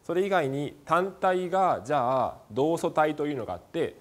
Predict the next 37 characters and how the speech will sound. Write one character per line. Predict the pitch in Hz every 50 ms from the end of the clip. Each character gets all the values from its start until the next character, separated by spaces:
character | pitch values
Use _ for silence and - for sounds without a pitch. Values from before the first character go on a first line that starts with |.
| - - _ _ _
そ | - 160
れ | 160 170
ぞ | 156 156
れ | 131 113
ど | 98 135 156 185
う | 180 156
い | 139
う | 127 113
ふ | 110 123
う | 117
に | 101 95
な | 98
っ | 98
て | - - 95
い | 82
る | 80 -
か、 | - 113 - - - - - - _ - _ _ _ _ _ -
ま | 143
た | 147 185 160
は | 160 160 165 156
問 | 143 151 160 165
題 | 160 165 160 160 160
の、 | 175 190 190 - - - - - -
え | 131 127 123
ー、 | 104
五 | 117 123
番 | 123 143 143 143 143
や | 143 139
六 | 135 135 135 - 147
番 | 143 131
を | 113 110
見 | 113 110
て | 117
も | 101 98 92
ら | 92 90
う | 90 -
と、 | - 180 185 - -